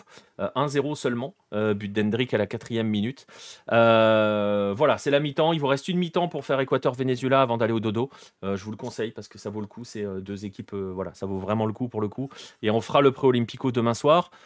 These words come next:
Euh, je, je peux même vous dire le programme de demain soir, ça sera Pérou-Argentine. Euh, on va bien rigoler. Euh, le Mascherano Bowl de retour demain soir.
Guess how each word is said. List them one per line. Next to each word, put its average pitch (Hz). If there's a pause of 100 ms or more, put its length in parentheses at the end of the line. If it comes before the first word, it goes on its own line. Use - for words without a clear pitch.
(220)
Euh, 113
je, 107
je -
peux 113
même 120
vous 135
dire 131
le 120
programme 131
de 123
demain 123
soir, 151
ça -
sera 113
Pérou-Argentine. 113 (560)
Euh, 98
on 95
va 92
bien 104
rigoler. 101 (540)
Euh, 104
le 101
Mascherano 110
Bowl 113
de 107
retour 104
demain 104
soir. 127